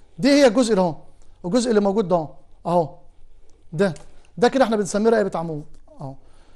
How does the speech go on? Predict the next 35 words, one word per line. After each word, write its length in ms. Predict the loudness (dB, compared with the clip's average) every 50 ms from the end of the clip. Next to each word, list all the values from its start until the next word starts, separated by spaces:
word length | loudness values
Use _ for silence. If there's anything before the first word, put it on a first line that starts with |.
| -20 -20 -20 -20 -14 -2
لو 140 | 0 0 0
لاحظت 320 | 2 2 0 0 0 0
كده 160 | 0 0 2 2
شوف 260 | 4 2 2 0 0
ده، 260 | 2 4 6 6 6
ده 140 | 6 4 4
وش 220 | 2 2 0 -2
الارض، 340 | -2 0 0 0 -2 -4 -8
احنا 140 | -10 -8 -6
بنقول 140 | -4 -2 -2
عليه 120 | -2 -2
سطح 260 | -2 -4 -6 -6 -10
الارض. 280 | -10 -8 -6 -6 -6 -8 -12 -16 -18 -20 -20 -20 -20 -20 -10 -2
تعرفوا 320 | 2 4 4 6 6 4 4
منين 440 | 6 6 6 6 6 4 2 -2 -6 -8 -6
ان 120 | -6 -4
العلامات 380 | -4 -2 -2 0 0 0 0 -2
دي 260 | -2 -2 -2 0 0
يعني 180 | 0 0 0 0
علامات 260 | 0 0 0 -2 -4
التربه؟ 380 | -6 -2 0 0 0 0 -4
احنا 140 | -8 -8 -8
بنقول 200 | -6 -4 -2 0
عليها 160 | 0 0 0
انديكيشن 600 | -2 -4 -6 -6 -6 -6 -6 -6 -4 -6 -6 -6 -8 -10
اللي 320 | -10 -10 -8 -8 -10 -8
خاص 300 | -6 -6 -6 -6 -8 -10
بالايه؟ 360 | -10 -6 -4 -2 -2 -2 -4 -6 -12 -18 -20 -20 -20 -14 -6
بالتربه، 840 | -4 -2 -2 -2 -4 -6 -10 -12 -12 -12 -2 0 2 2 2 0 -4
يعني 120 | -8 -6
ده 100 | -4 -2
بيقول 280 | -2 -2 -2 -2 -2 -2
لي 100 | -2 -2
ان 160 | -4 -4 -4
دي 220 | -4 -4 -4 -4